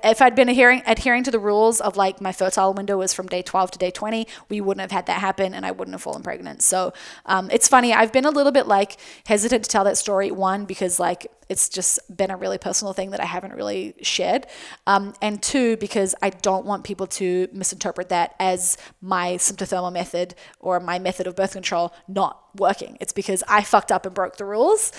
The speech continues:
not because the method doesn't work. So, but yeah, so that, that is my birth control. Um, I don't take anything. I don't take any pills. I don't, I don't use anything. Um, we just, you, we just withdraw in that,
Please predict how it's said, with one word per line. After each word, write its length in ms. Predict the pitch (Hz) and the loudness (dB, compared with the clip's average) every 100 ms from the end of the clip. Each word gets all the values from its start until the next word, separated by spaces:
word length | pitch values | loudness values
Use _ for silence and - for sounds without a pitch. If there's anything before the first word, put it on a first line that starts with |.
| - - | -16 -8
not 220 | 220 220 | 0 2
because 380 | 214 202 196 185 - | 2 0 0 -2 -6
the 80 | 202 | -6
method 260 | 190 190 196 | -6 -8 -4
doesn't 260 | 202 - | -4 -2
work. 240 | 185 180 - | -6 -6 -2
So, 380 | - 190 180 180 - | 2 4 2 -2 2
but 200 | 196 - | 2 0
yeah, 220 | 240 233 - | 6 6 6
so 200 | - 247 | 4 8
that, 260 | 254 - | 8 8
that 160 | 240 262 | 8 8
is 100 | 311 | 6
my 140 | 254 | 4
birth 180 | 208 226 | 2 2
control. 400 | 196 - 156 165 - | 0 -6 -6 -6 -4
Um, 220 | 190 190 | -2 -2
I 100 | 185 | -2
don't 160 | 202 - - | -2 -6 -4
take 240 | 202 202 | -4 -2
anything. 260 | 214 208 202 | -6 -6 -6
I 60 | |
don't 160 | 175 190 | -8 -8
take 140 | 175 | -10
any 100 | 175 | -12
pills. 300 | 175 208 202 | -2 0 0
I 60 | 180 | -2
don't, 220 | 180 175 _ | -6 -10 _
I 80 | 175 | -8
don't 180 | 175 - | -8 -8
use 220 | 202 208 | -6 -4
anything. 420 | 202 202 202 196 - - - - - | -4 -2 -4 -4 -10 -16 -18 -14 -2
Um, 500 | 190 180 175 175 180 _ _ _ - | 0 0 -4 -16 -20 _ _ _ -10
we 180 | 185 | -8
just, 240 | 208 196 - _ _ 208 - 180 | -4 -4 -4 _ _ -20 -20 -16
you, 180 | 190 - 175 | -16 -14 -8
we 100 | 196 | -6
just 240 | 180 - | -2 -2
withdraw 440 | 170 - 170 156 160 _ | -2 -6 -2 -2 -4 _
in 120 | 185 | -10
that, 220 | 143 117 | -10 -10